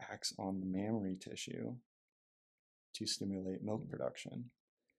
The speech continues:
Now, what's interesting about prolactin is that it's actually inhibited by dopamine. So drugs that are gonna block dopamine are actually going to increase the amount of prolactin that we have, and that's something they could potentially test you on.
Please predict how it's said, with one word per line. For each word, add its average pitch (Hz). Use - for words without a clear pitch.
Now, 117
what's 110
interesting 160
about 110
prolactin 104
is 90
that 101
it's -
actually 117
inhibited 101
by 90
dopamine. -
So -
drugs 123
that 120
are 101
gonna 95
block 110
dopamine 85
are -
actually 123
going 101
to -
increase 113
the 95
amount 87
of 82
prolactin 95
that 85
we -
have, 90
and 92
that's 101
something 95
they 87
could -
potentially -
test -
you -
on. -